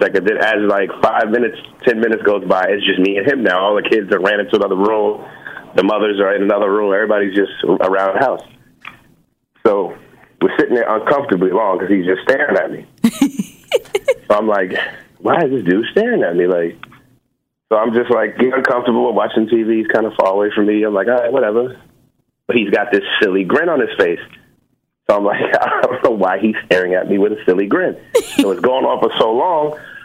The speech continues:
Speaker 1: my neck is hurting trying not to look 'cause I'm trying to look at the T V. Like, okay, I can't just, this dude cannot just be staring at me. This is getting really uncomfortable. So finally, look up. He's right next to me, smiling.
Speaker 2: Like
Speaker 1: I,
Speaker 2: the butler in Mister Deeds.
Speaker 1: <laughs> Right, right. I,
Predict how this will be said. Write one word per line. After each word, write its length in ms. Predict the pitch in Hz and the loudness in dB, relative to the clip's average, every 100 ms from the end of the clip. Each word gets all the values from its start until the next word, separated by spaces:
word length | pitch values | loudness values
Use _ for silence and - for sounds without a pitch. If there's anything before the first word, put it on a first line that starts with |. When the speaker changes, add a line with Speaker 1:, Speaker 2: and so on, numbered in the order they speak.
| - | 0
Speaker 1:
my 160 | 98 95 | 2 2
neck 320 | 104 160 156 | 2 0 0
is 80 | 131 | 0
hurting 260 | 113 107 104 | 2 2 0
trying 320 | 104 117 101 | 0 0 0
not 200 | 143 170 | 0 0
to 80 | 110 | 0
look 220 | 104 117 | 0 0
'cause 120 | 101 | 0
I'm 80 | 113 | 0
trying 200 | - 98 | 0 0
to 60 | 98 | 0
look 120 | 110 | 0
at 60 | 104 | 0
the 80 | 104 | 0
T 200 | 123 123 | 0 0
V. 260 | 160 - | 0 0
Like, 220 | 87 82 92 | 0 0 0
okay, 200 | - 90 | 0 0
I 80 | |
can't 280 | - 117 95 | 0 0 0
just, 140 | 95 92 - | 0 0 0
this 220 | 98 98 | 0 0
dude 220 | 107 101 | 0 0
cannot 260 | 107 101 92 | 0 0 0
just 160 | 92 | -2
be 100 | 95 | 0
staring 280 | - 113 101 | 0 0 0
at 140 | 92 87 | 0 0
me. 80 | |
This 120 | 95 98 | 0 0
is 120 | 90 | 0
getting 220 | 95 87 | 0 2
really 240 | 98 98 95 | 2 2 0
uncomfortable. 580 | 92 117 98 90 82 - - 294 294 - - - | 0 0 0 -2 -2 -6 -4 -4 -4 -8 -8 -2
So 120 | - 202 | 0 2
finally, 520 | 143 143 160 117 123 147 - - - - - _ _ _ _ - | 0 0 0 0 0 -4 -10 -16 -16 -18 -20 _ _ _ _ -2
look 200 | 117 151 | 0 0
up. 200 | 165 156 | 0 0
He's 180 | 135 120 | -2 0
right 220 | 98 104 | 0 0
next 260 | 117 123 - | 0 -2 0
to 80 | 80 | -2
me, 120 | 80 - | -2 0
smiling. 400 | 131 127 98 82 - - - - - | 0 0 0 -2 -6 -14 -10 -8 0
Speaker 2:
Like 180 | 220 220 | 0 2
Speaker 1:
I, 40 | |
Speaker 2:
the 80 | 196 | 0
butler 400 | 208 233 214 196 | 0 0 0 0
in 100 | 190 | 0
Mister 260 | 202 214 214 | 0 0 0
Deeds. 580 | 196 208 175 180 185 277 | 0 0 0 -2 -4 -6
Speaker 1:
<laughs> 40 | - 370 - 381 339 | -6 -6 -10 -6 -2
Right, 380 | - - 175 170 | 0 0 0 0
right. 440 | - 294 - 147 - | 0 0 0 0 0
I, 460 | - - - - | 0 0 -2 -2